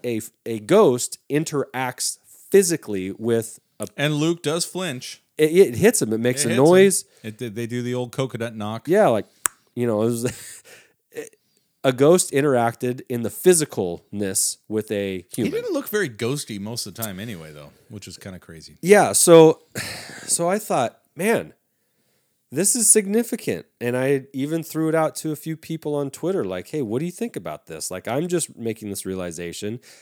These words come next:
Speaker 1: Tell me somebody else has already talked about this. This is, this is not a new idea or thing. Um, and, you know, and I, I kinda got jazzed up a little bit. I thought I was maybe onto something here a little.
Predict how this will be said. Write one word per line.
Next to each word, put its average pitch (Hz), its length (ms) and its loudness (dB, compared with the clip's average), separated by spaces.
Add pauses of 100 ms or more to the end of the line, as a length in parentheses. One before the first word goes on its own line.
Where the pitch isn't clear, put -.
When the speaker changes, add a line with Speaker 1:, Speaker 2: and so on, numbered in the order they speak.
(120)
Speaker 1:
Tell 175 140 2
me 185 140 6
somebody 156 400 2
else 123 180 0
has 101 140 -6
already 104 220 -2
talked 85 340 -12
about 90 260 -10
this. 117 240 -2
This 117 220 -6
is, 120 300 -4 (640)
this 131 200 0
is 120 120 -2
not 117 220 0
a 120 60 -2
new 117 380 0
idea 104 420 -2
or 98 80 -6
thing. 104 520 -8
Um, 101 440 -8 (200)
and, 127 360 -6 (340)
you 151 120 -2
know, 135 160 0
and 127 100 -4
I, 185 340 0
I 170 120 -6
kinda 143 220 -6
got 95 160 -6
jazzed 87 360 -8
up 90 160 -12
a - 20 -12
little 90 160 -10
bit. 113 140 -6
I 139 40 -10
thought 143 200 -8
I 131 60 -4
was 104 140 -6
maybe 85 300 -12
onto 76 180 -16
something 82 380 -12
here 87 200 -10
a 87 40 -10
little. 90 320 -12